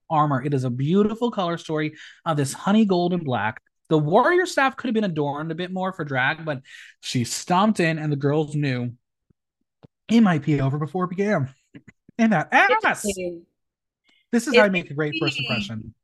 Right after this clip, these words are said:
Speaker 2: It's giving me Sasha Colby P T S D. <laughs>
Speaker 1: Yep.
Speaker 2: But no, she ate the entrance. Like, wow.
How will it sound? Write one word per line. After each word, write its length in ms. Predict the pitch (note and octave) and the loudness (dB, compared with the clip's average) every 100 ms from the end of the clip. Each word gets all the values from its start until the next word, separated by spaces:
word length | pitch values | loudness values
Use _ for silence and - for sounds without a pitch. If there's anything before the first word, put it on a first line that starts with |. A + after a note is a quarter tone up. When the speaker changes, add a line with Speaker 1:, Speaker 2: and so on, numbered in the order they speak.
| _ _ _ | _ _ _
Speaker 2:
It's 180 | B3+ C4 | -2 0
giving 320 | A#3+ C#4+ D4 C#4+ | -2 -4 -2 -2
me 560 | C#4+ C#4+ C#4+ C#4+ - - | -2 0 2 0 -4 -12
Sasha 680 | - B3 B3 B3 B3 A#3+ | -2 2 2 2 0 -2
Colby 600 | A#3+ A#3+ A#3 A3 A3 G3 F#3+ | -2 -2 -2 -4 -4 -4 -4
P 200 | G#3+ G#3 | -2 -2
T 180 | G#3+ | -2
S 140 | G3+ F#3 | -4 -4
D. 540 | G3 F#3 F3+ A#3 A3+ - | -2 -2 0 0 -2 -4
<laughs> 100 | - | -4
Speaker 1:
Yep. 760 | - C4+ C#3 C#3 D3+ F#3 - - _ _ _ _ _ _ _ _ _ - - - - | 0 0 0 -2 2 2 0 -4 _ _ _ _ _ _ _ _ _ -20 -20 -20 -8
Speaker 2:
But 160 | - A#3 | 0 2
no, 240 | A#3+ A#3 A3+ | 4 2 0
she 260 | B3 C#4 | -4 -4
ate 420 | - A#3 A#3 A#3 | 0 2 4 2
the 80 | A3 | 0
entrance. 840 | G#3 G#3 A3 B3+ C4+ C#4 C#4 C4+ - | -2 -2 -4 -6 -4 -4 -6 -8 -10
Like, 600 | A3+ G#3+ G3+ G3 F#3 G#3 - | -4 0 2 2 -2 -6 -16
wow. 720 | G3+ G3 G3 F3+ F3 E3+ E3 | -4 0 2 2 -2 -4 -8